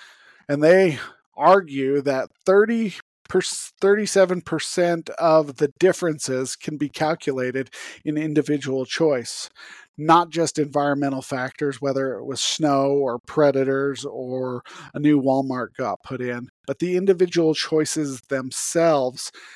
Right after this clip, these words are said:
can have a far greater impact on how they come into winter.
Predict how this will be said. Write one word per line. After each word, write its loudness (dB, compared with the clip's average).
can -4
have 0
a 0
far 4
greater 0
impact -6
on -6
how -2
they 2
come -6
into -2
winter. -6